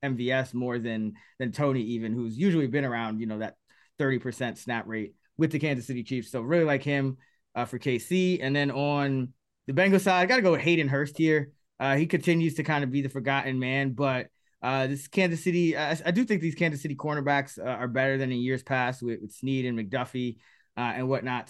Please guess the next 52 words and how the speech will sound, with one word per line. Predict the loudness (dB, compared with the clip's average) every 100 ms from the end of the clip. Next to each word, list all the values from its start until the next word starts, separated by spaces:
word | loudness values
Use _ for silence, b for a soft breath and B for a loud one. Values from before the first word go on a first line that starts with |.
| -16 -8
And | -6
I | -4
think | -4 -2
Hurst | 0 -2 -4 _ b -6
is | -2
a | 0
guy | 2 2 0
who, | 0 0 -2 -6 _ _ _ -4
uh, | -2 0
he's | 2
gonna | 2 0
continue | -2 0 0 0
to | -2
kinda | -2 -2
catch | 0 -4 -4
these | -6
balls, | -2 0 0
uh, | -4 -6 -2
over | 0 0
the | 0
middle, | 2 2 2 0 b b -4
uh, | -2
when | 0 0
they, | -2 -2 -4 -4
when | -2
they're | -2
paying | 0 0 2
more | -2
attention | -2 -4 -2 -6
to | -4
that | -4 -6
star-studded | -6 -2 -2 0 -2 -2
receiving | -4 -2 -2 -2
core. | -2 -2
And | -4 -6 b b 2
Hurst | 4 4
has | 0 -2 _ -18
t-, | -18
four | 0 4 6
or |
more | 6 2
catches | 0 0 0 -4
in | -4 -6
ten | -4 0 2 0 -4 _ _ 2
of | 4
his | 4
fourteen | 2 -2 0 -2 0
games | 2 2 0 -4 -8 _ _ _ -6
this | 2 2 2
season, | 0 2 2 -2 -2
and, | -2 -2 0 0
uh, | 0 0 -2